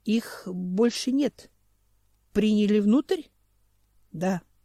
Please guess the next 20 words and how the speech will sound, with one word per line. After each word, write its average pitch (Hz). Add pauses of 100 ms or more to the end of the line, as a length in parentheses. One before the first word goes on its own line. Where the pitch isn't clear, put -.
(960)
Ясненько, 196
сказал 185
Семен 185
по-русски 214
и -
вздохнул. 185 (680)
Не 196
люблю 262
людоедов. 180
Что -
стоило 262
Эрику 262
тебя 208
добить 220
с -
остальными 240
до 190
кучи? -
Возись 190
теперь. -